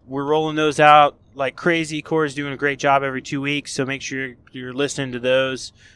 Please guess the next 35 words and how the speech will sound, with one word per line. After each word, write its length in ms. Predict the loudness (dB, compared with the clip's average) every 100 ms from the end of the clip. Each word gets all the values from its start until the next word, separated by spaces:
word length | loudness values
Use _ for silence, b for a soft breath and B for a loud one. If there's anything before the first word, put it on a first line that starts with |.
| b
every 220 | -2 0
other 160 | -2 -4
Sunday. 680 | -2 -2 2 4 4 2 -4
Those 220 | -6 -6
come 160 | -6 0
out. 340 | 2 2 0 b b b
Awesome 320 | 0 0 0 -10
stories 640 | -4 -2 -2 -2 -4 -6
about 320 | -2 0 0 0
awesome 340 | 0 0 -4
adventures, 920 | -10 -8 -6 -6 -6 -6 -8 -12 -14 -10
uh, 360 | -6 -4 -4 -4
out 340 | -2 -4 -6
getting 440 | -8 -6 -8 -12 -20 _
food. 320 | -6 -6 -8 _ _
You 140 | -16 -14
know, 160 | -14 -18 _
short 320 | -6 -4 -4
clips 420 | -2 -2 -2 -14 -20 b b b _
told, 500 | -2 0 0 -6 -10 _ -20 -14
uh, 340 | -12 -10 -10 -10
in 100 | -12
a 60 |
story 440 | -14 -6 -2 -2 -2
mode, 360 | -4 -4 -6
just 260 | -8 -10 -4
like 160 | -4 -4
you're 80 |
sitting 260 | -6 -6 0
by 160 | 2 2
the 80 |
campfire 540 | 0 -6 -6 0 0 0
with 140 | -4
your 100 | -12
friends. 600 | -6 -2 -2 -2 -8 -10